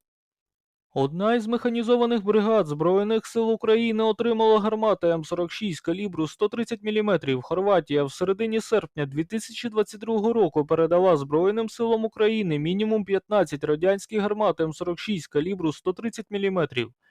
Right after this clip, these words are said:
Для стрільби використовуються снаряди як радянської спадщини, так і сучасного виробництва, зокрема на потужностях Хорватії та інших країн Заходу.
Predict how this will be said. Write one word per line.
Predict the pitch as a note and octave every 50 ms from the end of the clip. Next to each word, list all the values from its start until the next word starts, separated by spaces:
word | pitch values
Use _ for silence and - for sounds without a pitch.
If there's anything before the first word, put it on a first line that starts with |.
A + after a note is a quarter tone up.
| _ _ _ _ -
Для | C#3+ C#3+ D#3+ F3
стрільби | - - - G3+ G#3+ G#3+ G3+ G#3 A3
використовуються | E3+ C#3+ C#3+ D3 - F#3+ G#3 G#3 - - - A#3 A3+ G#3 G#3 G#3+ G#3 F3+ - G#3
снаряди | G3 - - G3 F#3+ G3+ G3+ F3+ C#3+ C#3+
як | C#3+ -
радянської | - D3 D3 D#3+ F3+ F#3+ F#3+ - - A3 A3 G3
спадщини, | - _ G#3+ G3+ E3 C#3+ - - D3+ D3 D3 C#3+
так | - D3+ C#3+ -
і | E3
сучасного | - - F3 - - F#3 F#3+ F3+ - - G#3+ G#3 G#3 A3
виробництва, | G#3 F#3+ F3 E3+ D#3+ E3 F#3+ G#3+ F3+ - - - B2+ A#2+ - - _ _ _ _ _ _ _
зокрема | - C#3+ E3 - G#3 A3 A3 G#3+ G#3
на | G#3 G3+
потужностях | F3 G3+ F#3 - A#3 A#3 F#3 E3+ F3 E3 D3 - - D3 C3+ -
Хорватії | - E3+ F3 E3+ F#3 G3+ G#3 G3+ - - A3+ A#3 A#3
та | A3 - F3
інших | D#3+ E3+ F#3 G#3 G3 - A#3 G#3+ -
країн | - F3 E3 D#3+ E3 E3+ E3+ D#3+
Заходу. | D3 E3+ F3+ D#3 - - C3+ B2 A#2+ A2 A#2